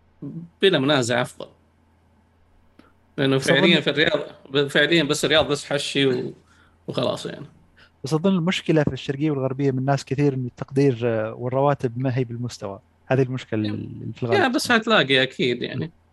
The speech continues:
Speaker 1: يعني في ال-، يعني في الأخير هي طبيعي في الرواتب، بس إن شاء الله مع الوقت تتحسن.
Speaker 2: مم.
Speaker 1: لأنه في الأخير كم، إيش الإكسبانشن اللي حيصير الرياض؟ ما أبدًا، أبدًا ما ح-، يعني،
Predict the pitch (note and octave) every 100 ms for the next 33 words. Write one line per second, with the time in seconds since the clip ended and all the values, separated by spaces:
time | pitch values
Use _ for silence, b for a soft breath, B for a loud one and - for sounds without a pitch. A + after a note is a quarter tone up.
0 | - B2+ B2+ C3+ C3 C#3+ C3+ C#3 C#3 C3+
1 | D#3+ B2+ - _ _ _ _ _ D3+ D3
2 | D3 D#3 C3 B2+ B2 B2+ F3+ F#3+ A3 G#3
3 | G#3 F3 C#3+ D#3+ E3 - C#3+ C#3 C#3 C3
4 | C#3+ - B2+ - C#3+ - B2+ B2 A#2+ -
5 | b b _ D#3 D#3 E3 D#3+ E3+ - E3
6 | B2+ C3 - E3 D#3+ C#3+ - C3+ C3 A#2+
7 | A2+ B2 - A#2+ A#2+ A#2+ C3+ D3+ D#3 D3+
8 | B2 B2 A#2+ A#2+ C#3+ b b b b b
9 | b b - D#3+ D3+ B2 A#2+ B2 B2 B2
10 | B2+ B2+ A#2+ A#2+ A#2